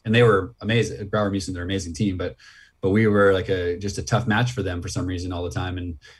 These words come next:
and they, like, smashed us at ninth place in the Olympics, um, after we had, like, controlled them every time we played them. And, like, that was, like, a, that was really hard for me to take after, like, just underperforming in that game.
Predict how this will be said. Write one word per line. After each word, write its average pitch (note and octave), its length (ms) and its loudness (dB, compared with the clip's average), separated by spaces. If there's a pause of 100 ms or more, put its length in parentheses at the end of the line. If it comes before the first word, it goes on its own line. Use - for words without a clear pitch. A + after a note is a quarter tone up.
and G2 140 -2
they, G#2+ 80 6
like, G2 160 2
smashed G2+ 420 -4
us F#2+ 160 -2
at F2 140 -4
ninth F2+ 260 -8
place F2+ 480 -6
in G#2+ 60 -6
the F#2+ 100 -6
Olympics, F#2 600 -4 (460)
um, F2+ 240 -4
after F2+ 260 -4
we F#2 140 -2
had, F2+ 120 0
like, E2+ 320 -8
controlled F#2 540 -4
them F2 460 -6 (180)
every G2+ 200 0
time F#2 180 -2
we E2+ 80 -6
played G2+ 200 2
them. B2 160 8
And, F#2+ 120 2
like, E2 180 -6
that F#2 220 -4
was, G2 160 -4
like, F2+ 180 -2
a, C#2+ 240 -4 (500)
that A2+ 180 4
was G#2+ 160 2
really G#2 160 8
hard G2 180 6
for - 80 0
me G2+ 120 4
to F#2 80 0
take G2+ 340 4
after, G2 240 0
like, F2+ 180 -4
just - 220 -8
underperforming F#2+ 600 -2
in G2+ 100 4
that A2 140 4
game. B2 400 4